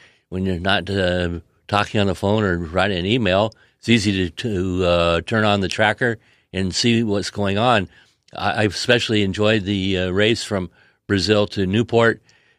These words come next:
Uh, not, not a great deal of drama on the way to, uh, Newport, but once they got to the Newport and, uh, tried to get into that bay against the current in the middle of the night and, and in the fog,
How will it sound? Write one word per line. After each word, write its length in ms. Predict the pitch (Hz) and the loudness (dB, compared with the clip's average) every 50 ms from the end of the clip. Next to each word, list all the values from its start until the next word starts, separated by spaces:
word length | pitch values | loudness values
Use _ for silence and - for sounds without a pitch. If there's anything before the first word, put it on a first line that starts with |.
| _ - | _ -14
Uh, 480 | - 76 65 64 62 55 - 80 82 85 92 78 82 107 104 95 104 107 - _ _ _ _ _ _ _ _ _ - | -12 -10 -10 -8 -10 -10 -10 -12 -10 -10 -10 -10 -10 -12 -12 -14 -16 -18 -20 _ _ _ _ _ _ _ _ _ -10
not, 300 | - 101 101 107 110 147 | -8 -8 -6 -6 -6 -4
not 180 | 135 139 131 120 | 0 2 2 2
a 80 | 104 | 2
great 380 | 95 90 - 127 127 131 127 104 | 0 0 2 4 4 4 2 2
deal 240 | 87 120 113 104 104 | 0 2 2 4 2
of 80 | 101 | 2
drama 280 | 87 104 104 104 107 104 | 2 2 2 2 4 4
on 160 | 104 98 101 | 2 2 2
the 100 | 101 98 | 2 0
way 220 | 98 101 101 101 101 | 2 2 2 2 0
to, 440 | - - 117 107 101 98 101 101 | 0 0 0 0 2 2 2 2
uh, 60 | 95 98 | 2 2
Newport, 420 | 107 117 117 - 107 98 90 82 | 2 2 0 2 0 0 0 0
but 140 | 87 87 87 | -2 -4 -2
once 220 | 104 117 117 - | -2 -2 -2 0
they 120 | - 127 113 | 0 0 2
got 200 | 120 117 117 - | 2 2 2 0
to 100 | - 104 | -4 -2
the 380 | 110 101 95 101 98 92 95 | -2 0 0 2 0 0 2
Newport 500 | 98 117 131 117 - - 110 104 104 92 | 2 2 2 2 2 0 2 2 2 0
and, 160 | 90 85 85 _ _ _ _ _ _ _ - | -2 -6 -10 _ _ _ _ _ _ _ -18
uh, 540 | - 62 64 65 60 64 76 82 90 104 113 - | -16 -16 -16 -14 -16 -14 -14 -12 -14 -14 -14 -10
tried 260 | - - 110 107 104 | -2 0 0 0 0
to 60 | 104 | 0
get 160 | 90 107 110 | 0 2 2
into 220 | 110 113 113 104 110 | 2 2 2 2 2
that 180 | 107 92 87 | 2 0 0
bay 320 | 87 104 117 120 92 95 95 | 0 0 2 2 2 2 0
against 320 | 80 82 101 104 - - | -2 -2 -4 -4 -4 -6
the 80 | 98 82 | -8 -6
current 400 | - - 117 113 104 92 - - _ _ _ _ _ _ _ _ _ _ _ | -4 -2 0 0 0 -2 -4 -6 _ _ _ _ _ _ _ _ _ _ _
in 200 | - - 87 87 | -16 -12 -10 -8
the 80 | 90 90 | -4 -2
middle 200 | 95 107 110 113 | 0 2 2 4
of 60 | 95 | 2
the 80 | 95 95 | 2 0
night 360 | 98 113 113 98 90 95 73 | 2 2 2 2 2 0 -2
and, 100 | 85 92 | -6 -10
and 340 | 73 60 - 90 98 101 101 | -10 -8 -6 -6 -4 -4 -6
in 300 | 76 101 98 107 110 107 | -4 -2 -2 0 0 0
the 100 | 110 104 | -2 -2
fog, 460 | - 123 117 117 107 98 101 104 | 2 2 4 4 4 2 2 -2